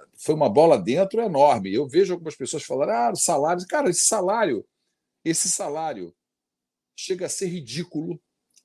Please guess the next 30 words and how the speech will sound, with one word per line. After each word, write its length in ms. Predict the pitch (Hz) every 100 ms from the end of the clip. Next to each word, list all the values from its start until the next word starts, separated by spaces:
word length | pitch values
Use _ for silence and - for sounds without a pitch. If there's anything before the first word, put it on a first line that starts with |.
| -
pro 140 | 147
que 140 | 170
representa 840 | 175 180 180 160 107 127 147 143 160
no 140 | 143
mundo 360 | 135 127 151 147
o 40 |
Marcelo. 580 | 156 147 - 113 87 73 _ _ _ _ _
Chega 460 | - - 160 180 190
a 40 |
ser 340 | - - 175 -
ridículo. 760 | 147 208 120 170 - 98 85 - _ _ _ _ _ _ _ _ _
Tá? 240 | 95 131
Chega 240 | 123 135 131
a 40 |
ser 180 | - 165
ridículo. 460 | 180 113 113 - - _
Quanto 280 | - 170 214
é 40 |
que 120 | 196 190
você 240 | 185 180
ganha? 180 | 156 147 _
"Ah, 240 | 240 247 -
eu 200 | 208 196
ganho, 520 | 175 240 240 226 180 - -
é, 380 | 170 165 175 -
cento 480 | - - - 269 -
e 40 | 254
oitenta 460 | 214 - 220 -
mil 200 | 190 185
dólares." 640 | 135 143 147 113 - -